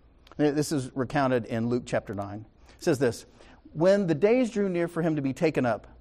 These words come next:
he set his face to go to Jerusalem." He knows that he's got to go. He's not gonna win.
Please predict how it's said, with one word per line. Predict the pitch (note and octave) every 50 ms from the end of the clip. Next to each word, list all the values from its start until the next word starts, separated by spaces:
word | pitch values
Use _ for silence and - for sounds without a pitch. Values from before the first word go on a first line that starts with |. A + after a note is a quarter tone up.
| - -
he | - - -
set | - - E3+ E3
his | E3 -
face | - D#3 D3+ -
to | - C#3+
go | B2+ C3
to | B2+ B2
Jerusalem." | B2 B2 A2 A2 A2+ - - A2+ A2+ - A#2 - - - - - - - - - -
He | - D#3
knows | D3+ D#3+ D#3+ D3+ D3+
that | C#3+
he's | C3+ C#3 B2 A#2+
got | - C3 B2 A#2 -
to | C3+
go. | A2 A2 G2 G2
He's | A2+ A#2+ A2+
not | C#3 D3+ F#3 F#3
gonna | F#3 E3+
win. | D#3 C3+ A#2+ G2+ F#2+ G#2+ A2